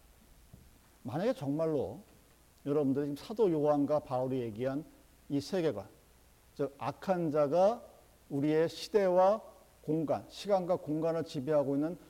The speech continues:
권세자라면, 그리고 그것을 내가 믿는다면 아마 우리가 알고 있는 세계관과 매우 다를 겁니다. 지금 세계를 지배하고 있는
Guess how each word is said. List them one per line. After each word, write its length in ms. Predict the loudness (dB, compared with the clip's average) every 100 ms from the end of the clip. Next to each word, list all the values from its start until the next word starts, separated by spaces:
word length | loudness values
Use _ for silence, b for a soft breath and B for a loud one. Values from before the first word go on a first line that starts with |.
| b _
권세자라면, 640 | -6 -2 0 2 2 -2 -2
그리고 240 | 2 4
그것을 360 | 4 4 4 2 B B B
내가 560 | 2 6 12 12 10 2 -16 -10
믿는다면 760 | -2 4 6 6 4 2 -2 -8 -18 -20 _ _ _ _ _ _ _ _ _ _ _ _ _ _ _
아마 160 | -6 -4
우리가 400 | -4 -2 2 4
알고 240 | 4 4
있는 380 | 2 2 2 -2 -10 -20 -20 _ -20
세계관과 1040 | -10 -6 -6 -8 -14 -20 -20 _ -8 -6
매우 260 | -4 -4 -6
다를 240 | -6 -8
겁니다. 340 | -8 -12 -16 -20 _ _ _ _ _ _ _ _ _ _ _ _ b b b
지금 120 | -2
세계를 340 | 2 8 12 12
지배하고 380 | 10 8 8 6
있는 180 | 0